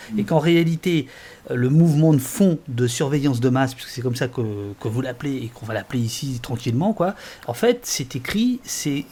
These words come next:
Speaker 2: codé, c'est codifié, c'est régi par des hauts fonctionnaires, par des conseillers d'État dont on ne connaît pas le nom, qui n'ont de, pas g-,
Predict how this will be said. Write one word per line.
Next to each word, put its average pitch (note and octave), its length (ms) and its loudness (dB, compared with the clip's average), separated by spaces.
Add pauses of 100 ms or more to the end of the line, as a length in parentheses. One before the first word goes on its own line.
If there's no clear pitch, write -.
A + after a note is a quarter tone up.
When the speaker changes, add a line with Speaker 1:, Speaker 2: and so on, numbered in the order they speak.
Speaker 2:
codé, G3 480 0
c'est C3 540 -2
codifié, D3+ 600 -2
c'est C#3+ 300 -2
régi D3 560 2 (460)
par G3 320 2
des D3+ 120 2
hauts D3+ 100 4
fonctionnaires, D3+ 680 0
par E3 160 2
des D#3+ 80 0
conseillers C3+ 480 -2
d'État B2+ 420 -2
dont C#3+ 240 -2
on C#3 60 0
ne C3+ 80 0
connaît B2 240 -2
pas B2 160 0
le A#2+ 80 0
nom, E3 340 6
qui - 160 -4
n'ont C#3 160 4
de, B2+ 160 -2 (140)
pas B2 200 -4
g-, C3 80 -8